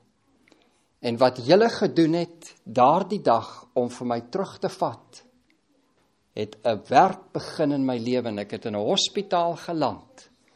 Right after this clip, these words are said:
en die Here het my gered." U sien,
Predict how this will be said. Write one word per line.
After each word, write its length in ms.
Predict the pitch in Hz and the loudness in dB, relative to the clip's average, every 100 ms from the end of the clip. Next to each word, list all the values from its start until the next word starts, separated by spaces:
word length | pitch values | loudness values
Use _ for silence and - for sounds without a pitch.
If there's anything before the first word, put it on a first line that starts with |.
| _ _ _ | _ _ _
en 120 | - 95 | -14 -10
die 180 | 98 | -10
Here 440 | 87 101 147 160 156 | -10 -8 -6 -6 -8
het 260 | 139 139 | -12 -12
my 200 | 135 131 | -10 -10
gered." 840 | 117 - 123 101 98 - _ - - - _ _ _ _ _ 117 | -12 -14 -14 -10 -10 -12 _ -20 -20 -20 _ _ _ _ _ -6
U 100 | 123 | -4
sien, 480 | - 240 214 95 | -2 -2 -4 -8